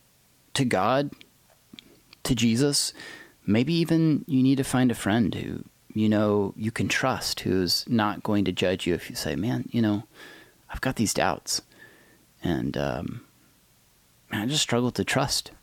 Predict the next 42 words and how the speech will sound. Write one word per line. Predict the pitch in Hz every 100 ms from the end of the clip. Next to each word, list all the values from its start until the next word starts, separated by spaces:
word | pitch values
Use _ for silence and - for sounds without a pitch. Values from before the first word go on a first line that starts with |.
| -
Jesus | - 110 - - - - _ _ - - - - _ _ -
on | 101 92
X, | - 107
Y, | 107
or | 104
Z | 98 98
thing | 110 101 85
or | 80
an |
X, | 92 -
Y, | 101 101
and | 95
Z | 90
way." | 98 104 80 90 - - - - _ _ _ _ _
And, | 98 90 87
um, | 87 82 87 113 _ _ -
just | - -
pray. | 135 71 - - - _ _ -
Just | 123
pray. | - 127 90 - _ _ -
Bring | 131 151 156 151
your | 123 131 123
doubts | 113 101 95 - - - - - - - -
to | -
the | 90
Lord, | 85 69 53 - -
because | - 113 101 -
here's | - 135 135
the | -
picture | 117 110 - 90
we | 95
see | - 90
of | 87
Jesus | - 82 87 92 - - -
in | 98 92
Mark's | 85 - - -
gospel. | - - - - - - - - -
When | 95
he | 95
sees | - - 120 123 131
people | - 120 101
hurting, | 101 80 80 78